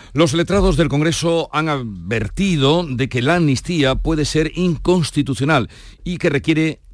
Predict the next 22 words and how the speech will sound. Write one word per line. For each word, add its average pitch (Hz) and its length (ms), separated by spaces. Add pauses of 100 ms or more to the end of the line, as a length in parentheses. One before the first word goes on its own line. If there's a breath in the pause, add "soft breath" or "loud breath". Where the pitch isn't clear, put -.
(120)
o 123 60
requeriría 131 720
una 139 160
reforma 123 480
de 113 80
la 107 80
Carta 98 240
Magna. - 420 (240 loud breath)
El 123 140
Partido 139 240
Popular 156 420
acusa 139 400
a 139 60
la - 80
presidenta 120 400
de 110 60
la 104 100
Cámara 139 520
de 123 280
retener 135 480
una 151 340
semana 139 580